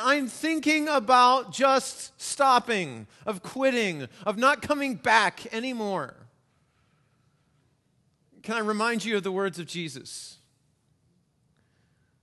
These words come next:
"This church is not a building, but a people." And Jesus said of the people,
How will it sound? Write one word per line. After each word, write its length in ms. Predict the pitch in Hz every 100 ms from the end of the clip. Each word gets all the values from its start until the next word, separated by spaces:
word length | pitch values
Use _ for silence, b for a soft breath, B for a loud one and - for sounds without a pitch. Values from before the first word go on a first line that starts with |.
| _ _
"This 300 | 147 185 -
church 840 | - - 277 226 165 - - B B B B _ _ -
is 200 | 175 180
not 160 | 226
a 80 | 180
building, 600 | 139 233 233 190 202 180
but 140 | 185
a 80 | 175
people." 720 | 160 - 254 247 185 143 117 - _ _ _ _ _ _ _ _ _ _ _ _ _ _ _ _ _ _ 147
And 140 | 170
Jesus 340 | 165 196 190
said 220 | - 208 196
of 120 | 160
the 80 | 170
people, 540 | 208 180 160 131